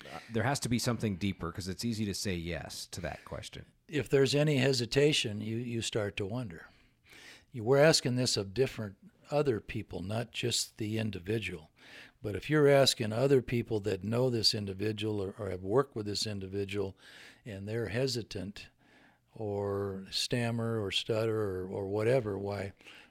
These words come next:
Speaker 2: we know maybe that we need to dig a little deeper.
Speaker 1: Mm.
Speaker 2: But I think that that's that motivation from within, that desire to succeed,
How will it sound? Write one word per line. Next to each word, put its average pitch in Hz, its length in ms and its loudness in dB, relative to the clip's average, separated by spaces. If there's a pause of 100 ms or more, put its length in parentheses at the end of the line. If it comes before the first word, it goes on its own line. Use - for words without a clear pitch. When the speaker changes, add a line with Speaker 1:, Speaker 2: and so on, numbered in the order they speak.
Speaker 2:
we 117 140 -6
know 123 160 -2
maybe 127 340 0
that 110 220 -2
we 123 140 -2
need 117 200 -2
to 104 80 -8
dig 107 240 -2
a 107 60 -2
little 104 220 -2
deeper. 95 480 -6 (320)
Speaker 1:
Mm. 82 340 -14
Speaker 2:
But 101 260 -6
I 117 100 -2
think 120 300 -4
that 113 280 -2 (440)
that's 120 360 -4
that 104 180 -2
motivation 117 720 2
from 107 280 -4
within, 110 500 -4
that 95 180 -6
desire 98 500 -2
to 95 160 -8
succeed, 107 880 -2